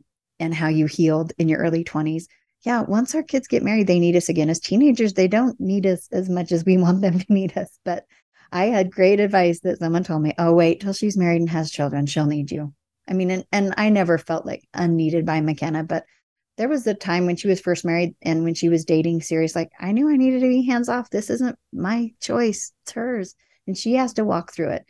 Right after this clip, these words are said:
And I'm here supporting her, but I gotta back off. And, and I tried to listen to those promptings when to back off, right? And, um,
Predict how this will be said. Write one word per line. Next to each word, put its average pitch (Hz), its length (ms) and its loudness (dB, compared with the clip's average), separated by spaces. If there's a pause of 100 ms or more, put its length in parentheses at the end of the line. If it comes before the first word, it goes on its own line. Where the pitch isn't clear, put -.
(260)
And 175 120 -2
I'm 190 120 -2
here 254 220 0
supporting 240 460 2
her, 190 100 2
but 175 160 0
I 165 80 2
gotta 226 260 0
back 190 380 -4
off. - 320 -8 (260)
And, 165 280 -4
and 175 160 -4
I 208 240 -2 (320)
tried 226 360 -2
to 214 120 -2
listen 185 340 0
to 170 100 4
those 160 220 0
promptings 156 580 -6
when 165 220 -4
to 165 80 -8
back - 340 -8
off, - 360 -12
right? 170 420 -10
And, 170 260 -8 (460)
um, 175 420 -8